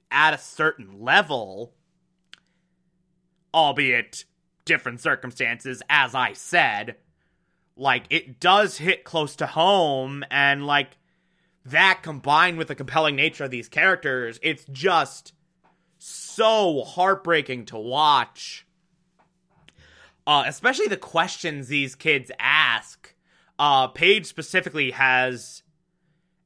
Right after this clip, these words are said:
an awesome moment where she says, "Well, if you're fighting, then stop fighting.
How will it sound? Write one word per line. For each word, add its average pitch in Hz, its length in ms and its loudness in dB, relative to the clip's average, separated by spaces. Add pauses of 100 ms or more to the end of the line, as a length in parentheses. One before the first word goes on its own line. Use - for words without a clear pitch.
an 151 140 0
awesome 170 540 2
moment 147 400 0
where 131 120 -2
she 139 160 -8
says, 139 560 0 (720)
"Well, 208 260 -2
if 190 120 -10
you're 185 120 -6
fighting, 233 500 4
then 214 240 -2 (160)
stop 254 560 0
fighting. 294 520 2